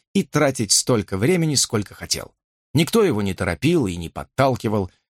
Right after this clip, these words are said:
При нём уже не было Мидж, которая говорила бы: «Ну что, пора?» Стоило ему присесть и расслабиться за стаканом вина, и которое тянуло бы его осматривать какую-нибудь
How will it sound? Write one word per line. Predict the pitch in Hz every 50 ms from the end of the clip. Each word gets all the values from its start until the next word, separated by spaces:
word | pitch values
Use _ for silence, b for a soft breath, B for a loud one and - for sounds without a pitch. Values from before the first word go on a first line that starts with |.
| _ _ _
При | 139 175 220
нём | 226 240 220 208
уже | 185 165 196
не | 196 202 180
было | 156 165 156 147
Мидж, | 151 202 208 - - - -
которая | - 113 - 120 120 113 107
говорила | 110 113 123 123 117 113 107 104
бы: | 98 98 95 b b b b
«Ну | 175 208 220 214 190
что, | - - - - - 98 92 110
пора?» | - 156 147 135 139 165 214 294 - - _ _ _ _ _ _ _ _ _ _ _
Стоило | - - - - 185 175 165 160 151
ему | 147 139 139 135
присесть | 117 135 131 - - 143 131 - -
и | - 135
расслабиться | 131 131 123 - 131 135 127 123 120 - 113 - -
за | 110 123
стаканом | - - 131 123 - 123 120 120 117
вина, | 104 113 131 147 151 127 101
и | 104 107 104
которое | 98 - 110 - 123 113 113 107
тянуло | - - 113 127 131 120 113
бы | 107 107
его | 104 101 101
осматривать | 101 95 - 117 117 113 - 101 98 98 92
какую-нибудь | - - 120 - 120 113 110 104 104 98 104 98 -